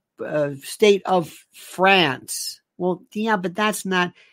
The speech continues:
would you have something for the Baptists or the, uh, right-handed people versus left-handed. I, I don't know. It, there, there, there has not been anything deliberately that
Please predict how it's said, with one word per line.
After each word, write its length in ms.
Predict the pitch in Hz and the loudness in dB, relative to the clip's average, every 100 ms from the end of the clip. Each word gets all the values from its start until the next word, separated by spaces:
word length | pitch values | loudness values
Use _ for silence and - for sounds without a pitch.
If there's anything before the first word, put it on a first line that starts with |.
| _ _ _ _ - | _ _ _ _ 4
would 160 | 165 | 4
you 100 | 214 | 6
have 300 | 208 214 196 | 4 4 2
something 240 | - 202 196 | 2 0 0
for 160 | 196 | 2
the 140 | 160 147 | 2 2
Baptists 880 | 117 151 165 - - 113 - - - | 4 6 6 4 -6 -6 -6 -12 -8
or 300 | 110 104 101 | -8 -8 -10
the, 420 | 104 95 90 85 | -12 -12 -14 -16
uh, 180 | 73 98 _ _ _ _ _ _ 453 | -20 -20 _ _ _ _ _ _ -10
right-handed 1040 | 160 160 190 185 143 170 190 185 165 131 | -2 6 10 10 8 8 10 12 10 6
people 320 | - 131 131 | 2 0 0
versus 420 | 110 123 113 117 107 | -4 -4 -4 -8 -6
left-handed. 720 | 143 196 - - 131 117 117 | 0 0 -2 -12 -10 -10 -2
I, 220 | - - - | -2 -2 -6
I 120 | - 262 | -4 -2
don't 120 | 262 | 0
know. 140 | 233 - | 0 -2
It, 180 | 226 - | -6 -6
there, 180 | 196 208 | -4 -4
there, 260 | 185 202 202 | -2 -2 -2
there 160 | 214 208 | 0 0
has 340 | 208 269 240 | 2 2 2
not 280 | 233 214 180 | -2 -2 2
been 300 | 208 214 190 - | 4 4 2 4
anything 520 | 240 233 190 165 147 _ - _ _ 135 | 6 6 2 -2 -4 _ -20 _ _ 0
deliberately 1080 | 180 180 180 220 240 269 262 247 247 247 _ | 4 6 4 2 2 0 0 -2 -2 -4 _
that 180 | 156 | -2